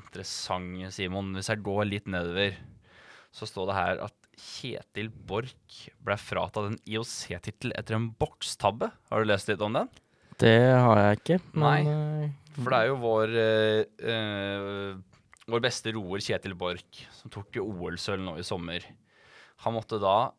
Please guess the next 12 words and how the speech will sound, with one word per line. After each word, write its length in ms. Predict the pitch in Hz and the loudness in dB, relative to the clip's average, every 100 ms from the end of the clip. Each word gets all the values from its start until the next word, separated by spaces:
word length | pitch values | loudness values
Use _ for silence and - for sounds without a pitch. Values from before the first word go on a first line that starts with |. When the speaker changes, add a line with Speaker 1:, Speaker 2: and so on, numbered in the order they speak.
| - | -14
Speaker 1:
eh, 520 | 98 98 104 104 104 - | -8 -6 -4 -4 -6 -6
returnere 880 | 107 113 - 123 131 104 95 98 143 | -6 -6 -6 -8 -6 -4 -4 -4 -8
sin, 420 | - 95 110 113 | -8 -8 -6 -6
eh, 400 | 113 113 110 110 | -4 -2 0 0
medalje 520 | 110 110 95 87 135 | 0 0 0 0 -4
fra, 180 | - 104 101 101 104 | -2 2 4 4 2
han 500 | 107 110 - - 110 | 0 -6 -12 -8 -4
vant 220 | 98 90 107 | -2 -2 -6
et 80 | 95 | 2
verdenscup, 480 | 92 87 92 - 98 _ - | 2 2 -2 -4 -4 _ -6
eh, 600 | 104 101 98 98 98 98 | -2 0 0 0 0 -2
stevne 420 | - 107 113 311 | 0 -2 -2 -8